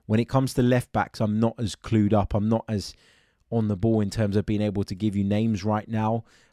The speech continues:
Um, but I think Kieran Tierney as a specialist left back is better than Zinchenko in that he's a better defender. He's got that energy to get up and down the line.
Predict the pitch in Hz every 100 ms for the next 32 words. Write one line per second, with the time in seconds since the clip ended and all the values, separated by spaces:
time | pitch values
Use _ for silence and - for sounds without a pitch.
0 | - 104 104 104 101 113 123 - 110 -
1 | 113 101 101 120 120 107 87 87 - 92
2 | - 87 - 90 - 90 - 82 90 -
3 | 90 87 87 85 85 101 92 85 85 90
4 | 87 80 - _ _ _ - 90 - -
5 | 92 - 113 110 104 95 - _ _ -
6 | 90 - 104 101 113 107 92 98 90 101
7 | 107 - 98 98 95 90 98 107 101